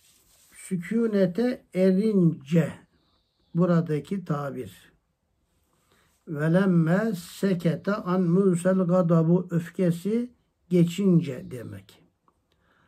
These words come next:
Ehazel elva, yere attığı taş üzerine yazılan iki levha vardı. Bir tanesinde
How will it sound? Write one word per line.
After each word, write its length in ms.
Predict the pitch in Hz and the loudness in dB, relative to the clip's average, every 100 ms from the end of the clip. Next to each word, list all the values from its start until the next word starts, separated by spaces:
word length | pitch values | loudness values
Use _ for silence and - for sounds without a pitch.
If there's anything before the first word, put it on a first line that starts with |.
| _ _ _ - | _ _ _ -6
Ehazel 680 | 208 165 175 156 151 185 240 - _ - | -4 0 0 2 2 0 -2 -8 _ -4
elva, 580 | 180 175 151 180 170 131 - _ | 0 0 0 0 0 -4 -18 _
yere 420 | 160 151 170 180 196 | -10 0 2 4 2
attığı 840 | 190 170 170 - 160 156 226 262 - _ _ _ _ _ _ _ _ - | -2 -4 -6 -6 -4 -2 -2 -4 -10 _ _ _ _ _ _ _ _ -4
taş 320 | 202 190 - - | -2 -2 -4 -2
üzerine 680 | 160 151 143 135 131 127 117 101 - _ - 180 | -2 0 -4 -6 -8 -10 -12 -18 -20 _ -20 -6
yazılan 680 | 156 160 147 147 214 254 254 _ _ _ _ _ _ | -2 -2 -2 -4 -2 -2 -6 _ _ _ _ _ _
iki 360 | 175 170 208 196 | -4 -2 0 2
levha 500 | 180 180 165 190 180 | 2 4 4 4 4
vardı. 600 | 151 139 135 196 240 - _ _ _ _ _ - | 2 -2 -4 -2 -2 -8 _ _ _ _ _ -2
Bir 240 | 170 175 | 0 2
tanesinde 880 | 185 175 165 147 - 160 165 220 | 2 2 0 -2 -2 0 0 -2